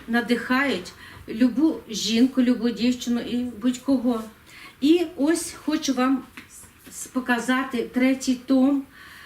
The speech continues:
Е, вони всі зібрані під одним гаслом, таким: «Дівчата можуть усе». Е, в цьому томі зібрані розповіді про жінок, які з перших, е, днів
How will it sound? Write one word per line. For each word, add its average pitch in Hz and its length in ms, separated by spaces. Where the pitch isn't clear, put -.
Е, 220 340
вони 277 260
всі 285 220
зібрані 277 540
під 269 380
одним 247 420
гаслом, 240 560
таким: 226 360
«Дівчата 247 680
можуть 208 460
усе». 196 360
Е, 226 160
в 233 80
цьому 349 320
томі 330 540
зібрані 285 720
розповіді 233 880
про 269 280
жінок, 269 560
які 240 360
з - 100
перших, 349 560
е, - 40
днів 277 420